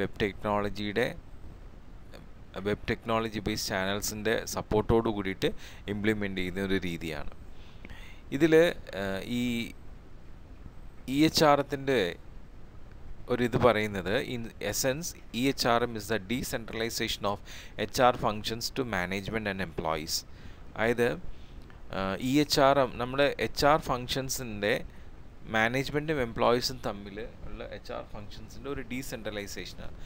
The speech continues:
കാരണം ഈ എച്ച് ആർ ഫങ്ഷൻസ് മിക്കവാറും എച്ച് ആർ എം ആണ് സെൻട്രലൈസ്ഡ് ആയിട്ട് വെക്കുന്നത്. പക്ഷേ ഇവിടെ അതിനെ ഡീസെൻട്രലൈസ്ഡ് ആക്കുകയാണ്. That means ഈ പറയുന്ന എംപ്ലോയീസും ഈ എച്ച് ആർ ഫങ്ഷൻസിൽ ഇൻവോൾവ് ആവുന്നുണ്ട്, മാനേജ്മെൻറ്റും അതിൽ ഇൻവോൾവ് ആവുന്നുണ്ട്. അപ്പോൾ അങ്ങനെ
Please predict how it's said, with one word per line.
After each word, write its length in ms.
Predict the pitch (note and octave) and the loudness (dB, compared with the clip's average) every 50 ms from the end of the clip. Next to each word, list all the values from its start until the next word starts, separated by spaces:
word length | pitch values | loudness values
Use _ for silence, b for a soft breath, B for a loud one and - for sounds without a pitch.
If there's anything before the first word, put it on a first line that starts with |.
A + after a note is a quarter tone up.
| B B B B B B B - | B B B B B B B -2
കാരണം 320 | A#2 A#2 B2 C#3+ C#3+ - D3+ E3 - B B B B B B - - A#2+ B2+ | -2 -2 0 -2 -4 -4 -4 -8 -10 B B B B B B -12 -8 -6 -6
ഈ 40 | C3+ C3+ A#2+ | -2 0 -2
എച്ച് 160 | A2 - - D3+ | -2 0 2 2
ആർ 100 | D3 D#3+ D#3 | 2 2 0
ഫങ്ഷൻസ് 460 | D#3+ E3 D#3 D3+ - F3 D#3 D3+ D3+ D#3+ D#3 | -2 -6 -6 -6 -6 -8 -8 -6 -6 -6 -6
മിക്കവാറും 520 | C#3 B2 - C#3 C3+ C3+ C3 C3+ C#3 D3 D#3 - - | -6 -6 -4 -2 0 2 2 2 0 -2 -4 -4 -4
എച്ച് 180 | A#2 - - - C3 | -4 -4 -4 -2 -2
ആർ 140 | A#2+ B2 C3 | -2 -2 -2
എം 80 | C#3 C#3+ C#3 C3 B2 | -4 -4 -4 -4 -4
ആണ് 160 | B2 B2+ D3 - - - - - | -4 -4 -6 -6 -8 -8 -8 -4
സെൻട്രലൈസ്ഡ് 600 | - A2+ G#2+ G#2 A#2+ A#2 A#2+ B2 C3+ C3 - C3+ | -4 -4 -2 -2 -2 -2 0 -2 -2 -2 -2 -4
ആയിട്ട് 180 | A#2+ G#2 - A#2 G2+ | -4 -4 -4 -4 -4
വെക്കുന്നത്. 400 | F#2 - - F#2+ E2 D#2+ D#2 - - | -6 -6 -8 -8 -8 -8 -10 -8 -8
പക്ഷേ 240 | F2+ F2+ - - D3+ F#3+ B B B B B B A#2+ | -8 -6 -6 -6 -6 -6 B B B B B B -8
ഇവിടെ 180 | A2 A2 A2+ B2 A#2+ | -6 -2 0 0 0
അതിനെ 180 | A2+ A2+ A#2 A2 G2+ | 0 0 -4 -4 -2
ഡീസെൻട്രലൈസ്ഡ് 720 | A2 A#2 A#2+ - - A#2 A2 G#2+ A2 A2 A#2+ A#2 - - G2+ | -2 -2 -2 -4 -4 -6 -4 -4 -4 -4 -4 -4 -4 -2 -2
ആക്കുകയാണ്. 340 | F#2+ F#2+ - G2+ F#2 E2+ E2+ E2+ F2 | -2 -2 -4 -6 -6 -6 -6 -8 -8
That 140 | F2 - - C3+ | -8 -8 -8 -8
means 200 | C3+ B2 C3+ - - B B B B B B - G#2+ | -6 -6 -6 -8 -6 B B B B B B -10 -10
ഈ 40 | G#2+ - - | -10 -2 0
പറയുന്ന 400 | A2+ G#2+ A2 A2 A2 A2 A#2 B2 B2 - - - F#2 F#2+ | 0 0 0 -2 -4 -4 -6 -6 -6 -6 -8 -8 -8 -6
എംപ്ലോയീസും 720 | F#2+ G2 - A2+ G#2 G2+ A2 A#2+ C3 B2+ - - D3+ E3 F#3 - - - - - A2 A2 | -6 -6 -6 -4 -2 -2 0 0 0 -2 -2 -2 -2 -4 -6 -10 -12 -14 -12 -10 -8 -6
ഈ 20 | A#2 A2 G2 | -4 -2 -4
എച്ച് 160 | F#2+ - - A2 G#2+ | -4 -2 0 0 0
ആർ 60 | A2+ - | 0 -2
ഫങ്ഷൻസിൽ 500 | B2 G#2+ A2 A2 - A#2 A2+ - - A#2 A2+ A2 | -4 -4 -4 -4 -6 -6 -6 -6 -4 -4 -4 -4
ഇൻവോൾവ് 400 | G#2+ A2 A2 G#2+ A2 G#2+ G#2+ G#2+ G2+ | -2 0 0 0 0 0 0 0 0
ആവുന്നുണ്ട്, 440 | F#2 G2 G#2 G#2+ A2 G#2+ A2 G#2 G#2 G2 - B B B B B B - F2+ | 0 0 -2 -4 -6 -6 -4 -2 -4 -4 -4 B B B B B B -4 -2
മാനേജ്മെൻറ്റും 680 | F2+ F#2 G2 A2+ B2 A2+ - A2+ A#2+ B2 B2 D#3 D#3 C#3+ | -2 0 0 0 -2 0 0 0 0 0 0 0 0 0
അതിൽ 140 | A#2 G2+ G2+ F#2 | 0 0 -2 -4
ഇൻവോൾവ് 360 | F2+ E2 D#2+ D2+ D#2 D#2+ D#2+ D#2+ | -4 -4 -2 -2 -2 -2 -2 -4
ആവുന്നുണ്ട്. 360 | D#2+ E2 D#2+ D#2+ D2+ D2 D2+ D#2+ | -4 -4 -6 -10 -12 -10 -10 -8
അപ്പോൾ 140 | - - G#2+ | -4 -4 -4
അങ്ങനെ 200 | G#2+ A#2 B2+ C3+ | -2 -2 -4 -4